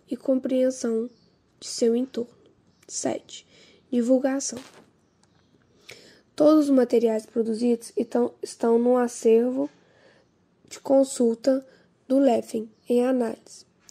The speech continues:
com a possibilidade de ser produzido um documentário a partir do mesmo. Dessa forma, o laboratório está ancorando, ancorando-se em Bardeen, para desvelar outras problemáticas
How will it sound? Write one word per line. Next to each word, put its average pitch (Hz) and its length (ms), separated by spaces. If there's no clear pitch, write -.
com - 120
a 233 80
possibilidade 262 800
de - 40
ser 240 180
produzido 254 760
um 269 100
documentário 269 640
a 233 60
partir 247 320
do 254 160
mesmo. 247 340
Dessa 277 280
forma, 226 520
o 320 120
laboratório 247 760
está - 380
ancorando, 269 840
ancorando-se 254 840
em 254 160
Bardeen, 226 480
para 254 340
desvelar 262 840
outras 247 400
problemáticas 262 1080